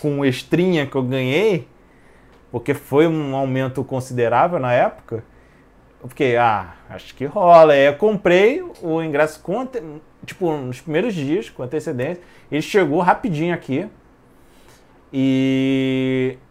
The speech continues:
aí eu fui aí pra sua casa, né? Eu passei uns do-,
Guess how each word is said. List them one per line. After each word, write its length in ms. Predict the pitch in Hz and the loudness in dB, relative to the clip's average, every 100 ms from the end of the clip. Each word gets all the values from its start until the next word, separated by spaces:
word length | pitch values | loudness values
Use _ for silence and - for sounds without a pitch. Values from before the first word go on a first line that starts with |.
| - | 2
aí 240 | 151 147 | 4 4
eu 100 | 180 | 2
fui 240 | 202 196 190 _ _ _ _ | 0 -6 -8 _ _ _ _
aí 160 | 151 | 2
pra 160 | 143 151 | 4 2
sua 200 | 131 160 | 2 0
casa, 480 | - 131 160 180 147 | 4 6 6 6 2
né? 580 | 135 143 127 120 107 101 | 2 -2 0 -2 -2 -6
Eu 60 | - | -4
passei 340 | 123 - 135 | -4 -2 -2
uns 300 | 135 120 110 | -2 -4 -8
do-, 260 | 104 101 117 | -10 -10 -12